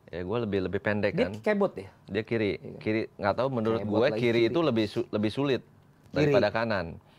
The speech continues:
Speaker 2: Main
Speaker 1: Dia
Speaker 2: badminton?
Speaker 1: main badminton,
Speaker 2: Oh.
Speaker 1: lawan. Kalau biasa kita ke sini, di sini,
Speaker 2: Oh,
Speaker 1: oh,
Speaker 2: iya.
Speaker 1: ke sini ke backhand, ternyata dia forehand kan, gue bilang, "Oh iya." Kadang,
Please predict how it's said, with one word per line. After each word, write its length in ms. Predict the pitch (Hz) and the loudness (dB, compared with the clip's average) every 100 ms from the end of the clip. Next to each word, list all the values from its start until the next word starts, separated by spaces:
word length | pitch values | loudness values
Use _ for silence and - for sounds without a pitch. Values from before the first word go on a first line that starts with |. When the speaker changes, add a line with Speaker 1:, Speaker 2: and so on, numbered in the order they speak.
| - - | -20 -2
Speaker 2:
Main 200 | 156 - | 2 6
Speaker 1:
Dia 160 | 131 | 6
Speaker 2:
badminton? 360 | 175 175 165 120 | 6 8 6 6
Speaker 1:
main 160 | 107 110 | 2 4
badminton, 440 | 107 117 135 123 | 4 2 2 2
Speaker 2:
Oh. 80 | 101 | 6
Speaker 1:
lawan. 340 | 110 120 127 98 90 104 - - - _ - | 6 8 6 2 -8 -16 -20 -20 -20 _ -2
Kalau 260 | 110 110 | 2 2
biasa 400 | 104 110 110 117 | 4 4 4 2
kita 260 | 104 107 107 | -2 0 0
ke 100 | 113 | -2
sini, 440 | - 101 123 180 - - - | -2 -2 0 -4 -8 -20 -10
di 120 | 101 | -6
sini, 140 | 101 | -2
Speaker 2:
Oh, 120 | - | 0
Speaker 1:
oh, 40 | 147 | 0
Speaker 2:
iya. 60 | |
Speaker 1:
ke 60 | 127 | 0
sini 140 | 139 139 | -2 0
ke 80 | |
backhand, 380 | 110 120 123 104 | 2 0 0 -4
ternyata 260 | - 98 113 | -2 -4 -4
dia 140 | 147 165 | -4 -4
forehand 360 | 165 170 135 | -4 -2 -2
kan, 120 | 127 151 | -2 -2
gue 120 | 131 | -2
bilang, 180 | 123 117 | -2 -4
"Oh 100 | 135 | -8
iya." 460 | 127 95 92 87 107 - _ - - | -6 -4 -4 -6 -10 -16 _ -20 -12
Kadang, 340 | 120 156 175 | -2 -2 -2